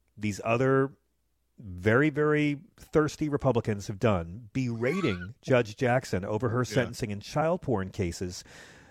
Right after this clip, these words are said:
Speaker 1: while suggesting that she's sympathetic to pedophiles. Before we play this,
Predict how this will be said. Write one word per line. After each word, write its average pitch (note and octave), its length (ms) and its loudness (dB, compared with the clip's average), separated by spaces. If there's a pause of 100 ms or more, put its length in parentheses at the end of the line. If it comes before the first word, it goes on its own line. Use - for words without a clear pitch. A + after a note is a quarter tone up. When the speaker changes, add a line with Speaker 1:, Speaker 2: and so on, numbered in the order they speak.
Speaker 1:
while B2 300 8
suggesting A2+ 1000 -2
that G#2 340 2
she's G#2 720 -6
sympathetic B2 560 0
to A#2 80 -6
pedophiles. A#2+ 580 0
Before F#3+ 200 -2
we B3 100 -2
play A3 200 0
this, C#3+ 220 -2